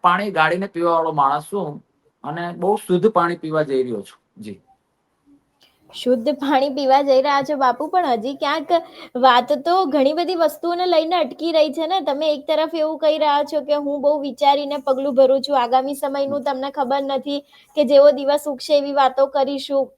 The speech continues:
Speaker 2: એ પછી તમે એવું કહી
Speaker 1: હા.
Speaker 2: રહ્યા છો કે કદાચ બનશે તો કોઈક પાર્ટીમાં જોડાવું પણ ખરી. એટલે તમારે આગળ
Speaker 1: ના,
Speaker 2: કરવાનું
Speaker 1: મેં, મેં, મેં નથી કહ્યું. આ તમારું છે. મેં નથી કહ્યું કે કોઈ પાર્ટીમાં જોડાવું પણ ખરો, પણ કંઈ પણ
Speaker 2: જી.
Speaker 1: થઈ શકે. મારો કહેવાનો મતલબ એ છે, બેન,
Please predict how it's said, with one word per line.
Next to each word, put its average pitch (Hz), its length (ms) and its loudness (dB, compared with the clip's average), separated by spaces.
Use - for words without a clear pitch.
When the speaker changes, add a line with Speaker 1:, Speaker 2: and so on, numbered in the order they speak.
Speaker 2:
એ 262 80 4
પછી 269 260 0
તમે 294 200 -2
એવું 294 120 2
કહી 294 100 2
Speaker 1:
હા. 285 60 2
Speaker 2:
રહ્યા 277 160 2
છો 277 120 -6
કે 269 120 -6
કદાચ 277 360 2
બનશે 269 540 2
તો 339 100 0
કોઈક 359 240 -2
પાર્ટીમાં 311 500 2
જોડાવું 359 400 6
પણ 294 180 -2
ખરી. 269 220 -2
એટલે 320 360 4
તમારે 294 420 0
આગળ 311 220 0
Speaker 1:
ના, 240 60 8
Speaker 2:
કરવાનું 269 260 6
Speaker 1:
મેં, 226 360 4
મેં, 185 360 2
મેં 208 200 4
નથી 254 240 0
કહ્યું. 233 500 4
આ 196 80 8
તમારું 233 460 2
છે. 156 160 -4
મેં 151 240 -4
નથી 233 200 -6
કહ્યું 247 300 -6
કે 233 80 -6
કોઈ 220 160 -6
પાર્ટીમાં 196 540 -2
જોડાવું 170 380 2
પણ 160 160 -6
ખરો, 160 360 -10
પણ 262 140 2
કંઈ 262 280 0
પણ 285 180 0
Speaker 2:
જી. 262 60 -4
Speaker 1:
થઈ 233 240 0
શકે. 233 400 -2
મારો 156 260 -4
કહેવાનો 190 420 -2
મતલબ 180 380 -8
એ 160 120 -8
છે, 175 160 -10
બેન, 185 340 -6